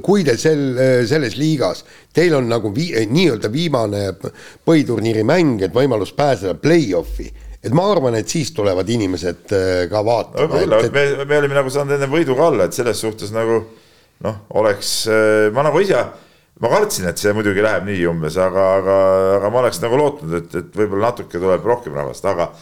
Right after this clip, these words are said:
Speaker 2: aga ei, ma ütlen, et see õhkkond ikkagi oli nagu mõnus, kes seal kohale tulid ja, ja möll oli tegelikult korralik ja, ja, ja mäng oli ka, ma, see oli, ütleme, kui ma võtan nüüd, ütleme, mängud, mida ma see hooaeg olen nagu ise nautinud, oligi, ütleme, see Tartu võit, eks ole,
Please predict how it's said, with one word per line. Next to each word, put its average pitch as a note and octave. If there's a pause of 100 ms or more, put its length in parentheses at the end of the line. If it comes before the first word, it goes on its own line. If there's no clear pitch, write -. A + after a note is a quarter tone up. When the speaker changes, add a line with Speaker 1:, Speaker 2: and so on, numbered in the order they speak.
(200)
Speaker 2:
aga C#3
ei, A#2
ma G#2+
ütlen, G#2+
et G2+
see A#2
õhkkond D3
ikkagi F#2
oli F#2+
nagu G2
mõnus, A#2+
kes E2
seal F2+ (320)
kohale B2
tulid B2+
ja, F#2
ja F#2+
möll B2+
oli F2
tegelikult G2+
korralik D#2+
ja, E2+
ja, F2+
ja G2+
mäng B2+
oli E2
ka, A2
ma, F2 (400)
see A2+
oli, G#2+ (140)
ütleme, G2+
kui G2+
ma G#2
võtan G#2
nüüd, F2+ (640)
ütleme, F#2
mängud, G#2+
mida F2+
ma F2
see A2
hooaeg G#2+
olen E2+
nagu F2+
ise A#2
nautinud, G#2+
oligi, E2+
ütleme, E2
see E2+
Tartu C#3
võit, F#2
eks -
ole, D#2